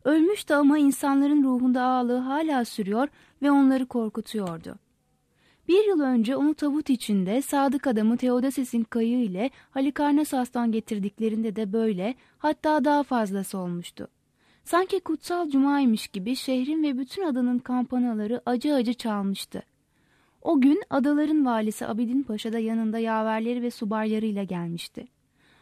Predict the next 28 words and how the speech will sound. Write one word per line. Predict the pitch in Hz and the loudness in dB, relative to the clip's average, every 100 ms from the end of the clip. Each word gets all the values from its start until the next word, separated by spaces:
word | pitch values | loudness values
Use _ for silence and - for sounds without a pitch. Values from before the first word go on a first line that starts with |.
| _ - | _ 0
Ama | 285 294 | 2 4
bir | 302 285 | 4 4
başka | 294 - 294 | 2 0 -4
şey | - 285 247 | -2 -2 0
daha | 233 240 | -2 -2
vardı. | 214 170 170 190 - _ _ - | -2 -4 -8 -12 -14 _ _ -10
Şaşkınlık. | 233 226 - 226 220 202 - _ _ _ _ _ - | -4 -4 -2 0 0 0 -6 _ _ _ _ _ 0
Nasıl | 349 - 440 | 0 2 2
olur | 330 285 240 | 2 2 2
da | 262 | 0
böylesine | 269 311 294 - 262 | 2 2 0 2 2
bir | 240 233 | 0 -2
adam | 226 233 233 | 0 0 0
aniden | 220 220 214 214 | 0 -2 -2 -2
ölüverirdi? | 208 202 208 196 190 202 214 _ _ _ _ _ | -2 -2 -2 -2 -4 -6 -8 _ _ _ _ _
Otuz | 269 254 277 | -6 -4 0
beş | 311 381 - | 0 0 -2
yıl | 302 | -2
adanın | 247 254 262 | 0 2 2
ticaretini | 262 226 254 247 240 254 247 | 0 0 0 0 0 0 0
elinde | 226 226 233 | 0 0 -2
bulundurmuştu. | 202 190 180 180 180 - - - _ _ _ _ | -4 -6 -6 -8 -10 -12 -16 -18 _ _ _ _
Zengin | - 277 277 392 | 2 6 6 4
Anadolu | 392 294 269 302 | 2 2 4 2
toprağının | 311 269 240 233 214 220 | 0 -2 0 0 0 0
hayvan, | 233 220 233 202 202 247 | -2 0 0 0 0 0
tereyağı, | 262 240 240 233 196 202 | -2 -2 -2 -2 -2 -6
peynir, | - 233 233 208 202 | -4 -2 0 0 -2